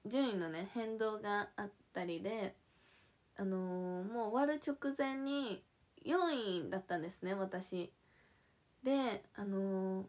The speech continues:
正直、その、もう本当にあと三分とかで終わるぐらいの時に、あのー、四位になって、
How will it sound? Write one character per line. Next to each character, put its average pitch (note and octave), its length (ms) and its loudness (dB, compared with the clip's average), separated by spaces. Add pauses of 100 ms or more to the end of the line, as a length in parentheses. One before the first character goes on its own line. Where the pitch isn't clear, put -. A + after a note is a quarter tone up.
(520)
正 C#4 200 4
直、 A3 600 2
そ - 140 -6
の、 G3+ 380 0
も A#3 140 0
う - 20 0
本 D#4 180 2
当 E4+ 60 0
に D#4 140 2
あ E4+ 60 4
と C#4+ 120 4
三 C#4+ 280 2
分 C4 260 0
と A3 80 -6
か F#3+ 120 -2
で F#3 120 0
終 F#3+ 100 -2
わ A3 180 0
る A#3 140 -2 (400)
ぐ A3+ 80 0
ら A3+ 140 0
い A3+ 40 -4
の A3+ 100 -4
時 A#3+ 320 -2
に、 C4+ 380 0 (320)
あ G3+ 80 -2
の F#3 640 0
ー、 - 20 -8 (560)
四 B3 280 4
位 F#3+ 140 0 (460)
に D#3+ 120 -8
な E3+ 120 -6
っ - 40 -14 (320)
て、 G3 320 0